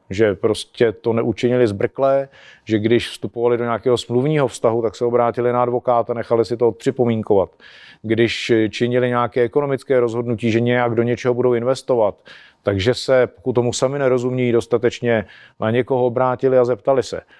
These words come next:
A pokud například jednali v důvěře, eh, ve své podřízené, protože se bavíme i o společnostech, kde prostě to tak je, že představenstvo dostane podpisovou knihu a podpisuje spoustu listin, které nemá šanci číst a spoléhá na to, že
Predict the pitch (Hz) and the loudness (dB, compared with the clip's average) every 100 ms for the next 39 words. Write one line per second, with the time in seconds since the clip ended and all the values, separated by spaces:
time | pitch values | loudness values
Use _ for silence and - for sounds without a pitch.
0 | _ _ _ - 110 107 101 - 104 - | _ _ _ -2 0 0 -2 -6 -6 -2
1 | 131 120 117 - 147 143 135 123 117 135 | -2 0 -4 -4 -6 -2 0 0 -2 2
2 | 135 104 117 120 131 127 131 123 98 - | 0 0 -4 -2 -2 0 0 2 -2 -8
3 | - _ 104 101 95 95 92 110 - 120 | -20 _ 0 2 2 0 0 0 0 -4
4 | 127 120 117 107 147 170 165 107 95 101 | -2 -2 -4 -4 0 2 2 0 -4 -4
5 | 110 107 - 110 110 117 120 117 - 113 | 0 -2 0 0 2 2 2 2 0 -2
6 | 113 - 117 - 123 117 - - - - | -2 -2 -8 0 2 2 -4 -20 -16 -4
7 | 104 110 117 113 - 117 110 - _ _ | 0 0 0 -4 2 2 2 -4 _ _
8 | 113 - - 113 - 107 104 117 - - | -6 -4 -6 -4 0 2 2 0 -4 -20
9 | _ 101 98 113 110 101 107 - 117 113 | _ -4 0 2 2 0 -8 -2 0 0
10 | 110 - 117 107 101 120 117 104 - - | -4 -2 2 2 0 -2 0 -2 -2 -2
11 | 120 120 117 117 107 117 117 - 107 95 | 2 2 2 -4 -4 0 0 0 -6 -4
12 | 110 120 113 - 117 104 123 117 - 123 | -4 0 0 0 -4 -2 -2 -2 -2 -2
13 | 117 - - 123 117 120 123 123 123 117 | -2 -10 -8 -2 0 0 0 0 -2 -2
14 | 123 - 120 113 123 - 123 139 127 127 | -2 -2 -2 0 -2 -2 0 2 2 0
15 | 123 - 117 113 104 | -2 -2 0 0 0